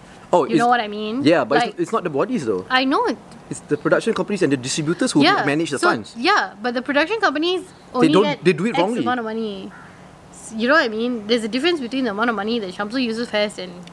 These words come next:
Speaker 2: this director, for example.
Speaker 1: Yeah.
Speaker 2: So
Speaker 1: Have you heard of Upal? <laughs>
Speaker 2: Yeah.
Speaker 1: You know what I mean?
Speaker 2: Never mind lah.
Speaker 1: Ah.
Speaker 2: My point is, if we're going to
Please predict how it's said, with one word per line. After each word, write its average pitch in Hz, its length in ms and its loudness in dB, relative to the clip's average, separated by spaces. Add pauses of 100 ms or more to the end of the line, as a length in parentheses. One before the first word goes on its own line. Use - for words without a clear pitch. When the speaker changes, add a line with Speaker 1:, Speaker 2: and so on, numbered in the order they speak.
(120)
Speaker 2:
this 226 160 -4
director, 180 540 -8
for 185 200 -8
example. 175 580 -12
Speaker 1:
Yeah. 190 160 2 (160)
Speaker 2:
So 277 420 2 (360)
Speaker 1:
Have 135 160 2
you 165 120 4
heard 175 160 6
of 127 120 0
Upal? 143 480 2 (280)
<laughs> 240 320 -4
Speaker 2:
Yeah. 247 420 4
Speaker 1:
You 151 100 0
know 143 60 0
what 147 100 -2
I - 20 -6
mean? 147 160 2
Speaker 2:
Never 277 220 0
mind 370 160 4
lah. 359 160 4
Speaker 1:
Ah. 147 180 -4
Speaker 2:
My 226 120 -8
point 339 300 0
is, 330 200 0 (1080)
if 254 240 0
we're 226 240 0
going 277 380 2
to 196 500 -6